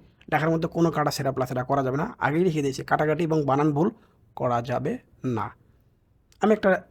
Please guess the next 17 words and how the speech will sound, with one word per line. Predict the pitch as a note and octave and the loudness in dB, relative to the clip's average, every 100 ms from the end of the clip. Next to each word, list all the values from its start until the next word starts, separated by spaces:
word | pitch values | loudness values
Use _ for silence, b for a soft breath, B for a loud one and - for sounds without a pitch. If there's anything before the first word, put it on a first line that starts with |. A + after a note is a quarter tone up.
| - | -2
তোমাদের | D#3+ D#3 | 0 0
স্যাম্পল | D3 D3 C#3+ C3 | 0 -4 -2 -2
দেখাচ্ছি, | B2+ C3 - C#4+ | -4 -6 -4 -2
বাংলাদেশের | C3 B2+ A#2+ - C3 | -2 -4 -6 -8 -6
পর্যটন | - A#2 B2 B2 A#2 | 0 0 0 -6 -8
শিল্প, | - B2 A2 A2+ _ _ _ _ - | -8 -10 -10 -12 _ _ _ _ -10
সবগুলো | - - F#3 E3+ F3+ | -2 4 4 4 4
রচনা | D#3+ D3+ | 4 2
তোমাদের | C#3+ B2+ C3 | -2 0 0
আমি | B2+ | -2
লিখে | C3 B2+ | -2 -6
দিচ্ছি। | - - - B B B D3+ | -6 -8 -14 B B B 0
ভূমিকা, | E3+ E3+ - - - _ - _ _ _ _ _ _ | 4 4 2 -6 -8 _ -20 _ _ _ _ _ _
পর্যটন | D#3 D3+ C#3+ C#3+ C3+ | 0 0 0 -2 -4
কী, | - B2+ - _ _ _ - | -4 -10 -10 _ _ _ -6
পর্যটনের | C#3 D3 D3 | -4 -2 -4
সূচনা, | D3 - G3+ - B2 | -2 -4 -4 -2 -4